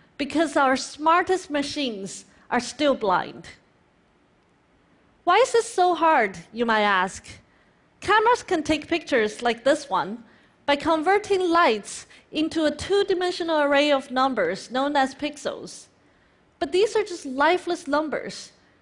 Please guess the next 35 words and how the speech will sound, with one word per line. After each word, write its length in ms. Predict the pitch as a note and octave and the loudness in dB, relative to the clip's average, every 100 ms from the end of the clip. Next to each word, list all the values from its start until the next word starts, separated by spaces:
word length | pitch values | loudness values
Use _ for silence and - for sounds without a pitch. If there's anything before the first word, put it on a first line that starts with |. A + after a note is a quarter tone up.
| _ - | _ -4
They 100 | E4+ | -2
do 180 | F4 | -2
not 260 | E4+ F#4+ F#4+ | 2 2 2
carry 440 | - F#4 F#4+ F4+ | -2 2 2 0
meaning 420 | D#4 E4 F4 C4+ A3 | -2 -4 -4 -4 -4
in 100 | G#3 | -6
themselves. 680 | G3+ G3 F3+ A2+ D3+ - - _ _ _ _ _ _ - | -8 -4 -4 -4 -10 -18 -20 _ _ _ _ _ _ -4
Just 260 | F#4+ F#4 | -4 0
like 240 | F#4+ F#4 - | 0 0 -2
to 100 | D#4 | -4
hear 540 | C#4+ C#4 B3+ D#4+ G#4+ - - _ - | -4 0 2 4 0 -6 -20 _ -6
is 240 | D4 - | -6 0
not 220 | D#4 F4+ | 2 4
the 80 | F4+ | 2
same 440 | - E4 D4+ D#4 D4+ | 0 2 2 2 -2
as 240 | - A#3+ - | -2 -2 -4
to 180 | - A3 - A3 | -12 -12 -12 0
listen, 580 | C4 F4+ - F#3 D#3+ - _ _ _ _ | 2 2 0 -4 -6 -18 _ _ _ _
to 120 | - | -12
take 340 | C#4+ E4 G#4 - | -2 0 -2 -2
pictures 640 | G#4+ G#4+ C4 E3+ G3 - - _ _ | -2 -2 -2 -2 -4 -10 -20 _ _
is 240 | C#4+ - | -6 -2
not 260 | C#4 D#4+ E4 | 2 4 2
the 100 | D#4+ | -2
same 500 | - C#4+ C#4 C#4 C#4 - | 2 2 2 -2 -6 -6
as 180 | A#3 - | -6 -6
to 160 | A#3+ | -8
see. 460 | A3+ - A#3+ - - _ _ _ _ _ _ _ | -8 -8 -8 -8 -16 _ _ _ _ _ _ _
And 160 | C#4 C#4 | -6 0
by 140 | C#4 | 0
seeing, 720 | C4+ - F#4 F#4+ F4 G#3+ F3+ - _ _ _ | 0 -4 -4 -2 -2 -4 -12 -18 _ _ _
we 160 | C4+ C#4+ | -2 0
really 460 | B3+ E4+ E4+ F4 E4 | 2 0 2 0 0
mean 420 | D4 C4+ C4+ C4+ _ | 0 0 -4 -8 _
understanding. 920 | A3+ A#3 A3+ - A3 G#3 G3 C#3+ - | -2 0 -2 0 2 2 -2 -8 -10